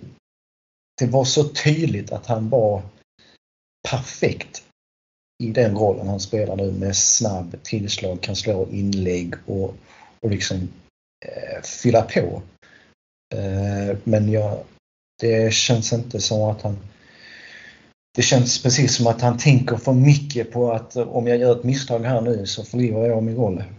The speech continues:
Det har aldrig upp-, jag har aldrig upplevt det på samma sätt med Benjamin Örn, att han känner sig så pass rädd för att förlora sin position i det här laget.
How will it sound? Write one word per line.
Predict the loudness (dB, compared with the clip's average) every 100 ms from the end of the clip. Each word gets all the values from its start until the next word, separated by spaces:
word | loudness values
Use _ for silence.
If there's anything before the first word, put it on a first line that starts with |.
| _ -2
Det | 0
har | 2
aldrig | 2 2 0 -4 -4
upp-, | -4 -2
jag | 2
har | 4
aldrig | 4 2 -2 -4
upplevt | 0 -2 0
det | -8 -4
på |
samma | -4 -2 -2 -2
sätt | -4 -4
med | -2
Benjamin | -2 -2 -2 0
Örn, | 0
att | -4 -4
han | -4 -4 -8 -18 -20 -20 _
känner | -2 0 0
sig | -2
så | -2 -4
pass | -2 -2 0 -2 -4 -8
rädd | -6 -4 0 0 -2
för | -4 -4
att | -2
förlora | 0 0 0 -2
sin | -2 -4
position | -4 -6 -6 -4 -4 -4
i | -2
det | 2
här | 2 2
laget. | 0 -2 -6 -12